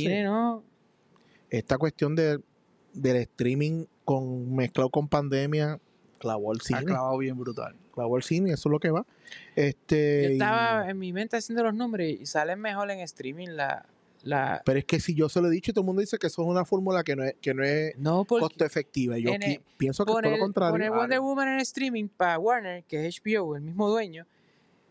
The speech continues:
Speaker 1: significa que no tienes que darle ningún residual al cine, al establecimiento que, que
Speaker 3: Exacto.
Speaker 1: proyecta tu película. Es
Speaker 3: Exacto.
Speaker 1: cien por ciento pa' ti.
Speaker 3: Exacto.
Speaker 2: Correcto.
Speaker 1: Y esa es tu factura, la cantidad completa de personas que llegaron.
Speaker 2: Yo pienso, yo pienso que sí les funciona,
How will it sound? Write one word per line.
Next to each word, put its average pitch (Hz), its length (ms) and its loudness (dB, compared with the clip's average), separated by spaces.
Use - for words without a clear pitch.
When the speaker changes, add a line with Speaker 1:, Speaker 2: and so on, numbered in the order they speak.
Speaker 1:
significa 233 640 2
que 208 120 0
no 190 100 2
tienes 226 260 -2
que 254 100 0
darle 254 220 2
ningún 202 260 0
residual 240 640 0
al 151 180 -2
cine, 143 440 -2
al 135 120 -2
establecimiento 156 1000 0
que, 151 300 0
que 147 100 -2
Speaker 3:
Exacto. 135 200 0
Speaker 1:
proyecta 156 320 0
tu 202 120 -4
película. 139 400 -4
Es 151 140 -4
Speaker 3:
Exacto. 131 60 -8
Speaker 1:
cien 233 140 -4
por 240 180 0
ciento 277 360 -4
pa' - 260 -10
ti. 185 180 -2
Speaker 3:
Exacto. - 180 -6
Speaker 2:
Correcto. 147 380 0
Speaker 1:
Y 185 240 2
esa 170 260 2
es 226 200 -2
tu 262 140 -2
factura, 294 680 2
la 180 240 0
cantidad 160 520 -2
completa 285 420 0
de 262 60 0
personas 240 340 -4
que - 120 -10
llegaron. 143 580 -2
Speaker 2:
Yo 139 160 2
pienso, 170 480 0
yo 139 140 2
pienso 196 400 -2
que 156 160 0
sí - 200 -6
les 156 140 2
funciona, 180 600 -2